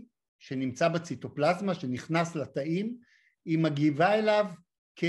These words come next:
אה, בתגובה, אה, רצינית מאוד של מערכת החיסון. רוב ה-R N A שמגיע מבחוץ, למשל ה-R N A של וירוס, כאשר הוא נכנס לתוך תאים, זהו סימן אזהרה שהגיע כאן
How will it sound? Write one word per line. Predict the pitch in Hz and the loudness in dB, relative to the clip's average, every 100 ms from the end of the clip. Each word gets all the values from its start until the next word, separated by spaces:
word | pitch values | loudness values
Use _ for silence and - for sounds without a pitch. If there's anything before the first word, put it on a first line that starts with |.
| 170 180 180 - | 0 -4 -10 -6
אה, | 160 147 165 170 | -2 -2 -4 -6
בתגובה, | 123 147 123 123 131 143 202 - - _ | -4 -2 -2 -2 0 2 2 2 -8 _
אה, | 170 175 147 143 | -8 -2 0 0
רצינית | 143 - 175 214 190 | -4 -2 0 0 0
מאוד | 175 170 | 0 0
של | 160 | 0
מערכת | 147 135 139 147 | 2 0 -4 -10
החיסון. | - 127 120 123 110 104 _ _ _ | -14 -16 -12 -10 -10 -12 _ _ _
רוב | 131 214 233 | 0 2 2
ה-R | 220 208 202 | 2 4 4
N | 202 | 4
A | 196 | 2
שמגיע | 175 147 139 151 185 | 0 -2 0 0 2
מבחוץ, | 170 135 123 147 214 160 | 0 -2 -6 -6 -6 -6
למשל | 135 123 156 143 | -6 -2 0 0
ה-R | 151 | 0
N | 170 151 | 0 -2
A | |
של | 143 131 117 | -4 -6 -8
וירוס, | 120 147 202 214 - _ _ - | -6 -4 -4 -8 -16 _ _ -6
כאשר | 139 - | -4 0
הוא | 208 196 | 0 2
נכנס | 156 - 170 190 190 | 0 0 0 0 -2
לתוך | 147 - 165 - | -6 -2 -4 -4
תאים, | 160 143 151 220 - _ _ _ | -4 0 0 -2 -8 _ _ _
זהו | 135 208 | -2 0
סימן | 214 - 190 190 208 | 0 -2 0 2 0
אזהרה | 185 165 143 151 180 226 - _ - | 2 2 4 4 2 0 -10 _ -16
שהגיע | - 175 175 180 _ - 147 143 208 | -6 -4 -4 -8 _ -12 -6 0 0
כאן | 202 196 185 190 | 0 0 0 -2